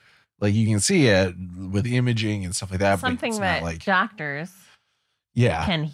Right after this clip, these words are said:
Speaker 2: can cure.
Speaker 1: Yeah, it's,
Speaker 2: Yeah.
Speaker 1: it's to-, it's possible for doctors to cure, so therefore it's, you know,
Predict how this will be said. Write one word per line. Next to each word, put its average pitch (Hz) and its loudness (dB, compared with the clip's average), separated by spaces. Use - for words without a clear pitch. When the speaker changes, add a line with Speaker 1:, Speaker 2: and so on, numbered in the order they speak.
Speaker 2:
can 143 -6
cure. - -8
Speaker 1:
Yeah, 170 0
it's, 107 0
Speaker 2:
Yeah. 113 -6
Speaker 1:
it's 123 -2
to-, 123 2
it's 113 0
possible 117 0
for 139 0
doctors 117 2
to - -18
cure, 107 0
so 95 -2
therefore 95 0
it's, - -4
you 98 0
know, 80 -2